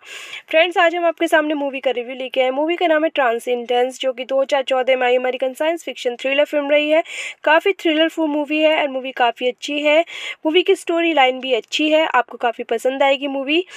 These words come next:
Friends, अगर आप movie देखने के लिए आए तो माफ़ी चाहेंगे, directly movie नहीं दिखा पाएंगे। Movie के facts and reviews and full story आपके साथ share करेंगे। फिल्म को डायरेक्ट किया है वैली पी फिस्टर ने, फिल्म को रिटन किया है जैक पैगलन, फिल्म के प्रोड्यूस, प्रोड्यूस किया है एंड्रयू ए कॉसॉफ,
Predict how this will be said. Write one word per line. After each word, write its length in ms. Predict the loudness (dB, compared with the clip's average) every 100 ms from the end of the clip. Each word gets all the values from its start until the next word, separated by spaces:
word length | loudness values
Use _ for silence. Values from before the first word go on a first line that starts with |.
| -20 -20 -14
Friends, 340 | 2 2 4 0
अगर 220 | 2 4
आप 160 | 4 0
movie 200 | -4 -2
देखने 280 | -4 -4
के 100 | -2
लिए 80 | 0
आए 100 | 2
तो 120 | 0 0
माफ़ी 280 | -2 -2
चाहेंगे, 280 | -2 -2 0
directly 380 | 0 0 -2 -4
movie 240 | -6 -4
नहीं 140 | -2 -2
दिखा 240 | -2 -4
पाएंगे। 280 | 0 0 0
Movie 240 | -2 -4 -4
के 80 |
facts 340 | -2 0 0 -2
and 100 | -2
reviews 220 | -4 -2
and 140 | -2 -2
full 160 | -4 -2
story 240 | 0 2
आपके 200 | 0 0
साथ 160 | 0 -2
share 240 | 0 0 0
करेंगे। 460 | -4 -6 -4 -4 -6 -12 -12 -12 -14 -16 0
फिल्म 200 | 2 4
को 80 | 4
डायरेक्ट 380 | 4 4 2 2
किया 140 | 2
है 160 | 4 2
वैली 340 | 2 2 0
पी 200 | -2 -4
फिस्टर 420 | -2 -8 -2 0 2
ने, 120 | 0
फिल्म 200 | 0 -2
को 100 | 2
रिटन 300 | 2 0 -2
किया 160 | 2 2
है 60 |
जैक 280 | 2 0 -2 _
पैगलन, 400 | 0 0 -2 -2
फिल्म 200 | -4 -2
के 120 | -2
प्रोड्यूस, 420 | 0 0 0 -2 _
प्रोड्यूस 340 | -6 -2 -2 -2
किया 200 | 0 2
है 180 | 2 2 -4 -18 -18 -2
एंड्रयू 320 | 2 2 2 0
ए 100 | -2 2
कॉसॉफ, 460 | 4 4 4 4